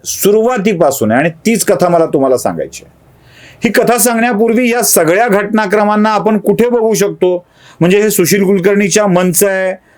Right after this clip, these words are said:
कुठून तरी आणलंय, उचललंय, काहीतरी फेकतोय, असं अजिबात नाहीये. त्यासाठी सुरुवातीलाच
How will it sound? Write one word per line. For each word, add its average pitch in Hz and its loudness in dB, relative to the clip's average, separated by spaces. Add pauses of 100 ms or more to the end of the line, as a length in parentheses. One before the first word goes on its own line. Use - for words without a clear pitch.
(140)
कुठून 175 2
तरी 196 2
आणलंय, 175 0
उचललंय, 170 0
काहीतरी 165 -2
फेकतोय, 175 -2
असं 170 0
अजिबात 131 0
नाहीये. 71 -8 (440)
त्यासाठी 214 0
सुरुवातीलाच 202 0